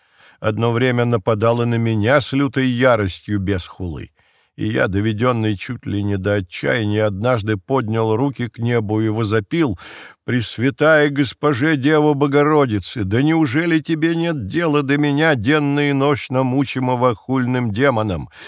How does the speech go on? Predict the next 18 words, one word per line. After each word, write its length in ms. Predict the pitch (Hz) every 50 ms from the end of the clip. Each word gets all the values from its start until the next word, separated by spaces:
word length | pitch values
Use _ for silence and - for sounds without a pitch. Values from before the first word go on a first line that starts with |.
| - - - -
Но 160 | - 135 131
помоги 540 | - - 139 131 127 123 120 107 107 117 117
же 160 | 101 98 110
мне, 240 | 104 104 101 107 107
Царица 500 | 95 - - 104 107 110 98 - - 101
Небесная, 640 | 101 101 98 87 87 95 92 85 - 92 95 104
защити 680 | 110 110 131 139 123 - - 139 135 123 - - 156 160
от 220 | 147 131 110 -
этого 320 | 135 127 - 123 120 123
коварного 680 | 113 - - 113 120 131 135 131 120 110 110 113 113 110
супостата, 840 | - - 123 110 - 123 113 - - - 135 123 110 95 104 98 90 - - - - - - - -
сам 400 | - - - 151 151 156 143 131
собою 640 | 110 - - 143 143 135 139 160 156 139 131 127 131
не 120 | 131 135
могу 420 | 135 139 139 139 123 120 156 165 147
от 220 | 120 110 _ -
него 340 | 123 120 117 110 123 139 131
отбиться». 600 | 104 98 98 101 101 143 175 156 - - - -